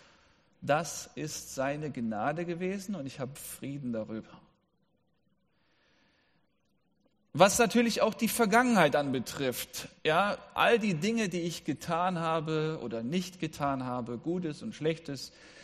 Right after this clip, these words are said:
dass man Frieden darüber hat, zu sagen, das, was war, ist vorbei, das, was nicht gut war, das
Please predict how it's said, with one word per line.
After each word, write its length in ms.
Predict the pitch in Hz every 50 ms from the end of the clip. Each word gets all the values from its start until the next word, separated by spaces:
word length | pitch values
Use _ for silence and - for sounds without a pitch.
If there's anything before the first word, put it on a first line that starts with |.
| - - - - - _ _
dass 260 | - 135 170 190 185 -
man 160 | 226 226 202
Frieden 640 | - - - - - 185 226 269 277 254 208 175 131
darüber 480 | 131 123 117 120 113 104 104 110 120
hat, 180 | 113 101 101 -
zu 140 | - 180 170
sagen, 480 | 165 185 190 202 220 220 226 220 208 - - - - - _ _ -
das, 500 | 170 202 - - - - - - - - - _ _ _ -
was 440 | 139 131 147 147 120 - - - 139
war, 420 | 131 156 175 196 208 214 - - -
ist 320 | 131 160 160 - - -
vorbei, 760 | - - - - 139 131 120 - 131 143 165 185 208 214 220 214 - - - _ _ _
das, 260 | - 139 143 139 - -
was 420 | 143 135 - - - - - - _ -
nicht 320 | 139 170 214 208 - -
gut 260 | - 202 202 180 - 151
war, 420 | 156 151 151 156 156 170 180 - - -
das 340 | - 123 120 - - - -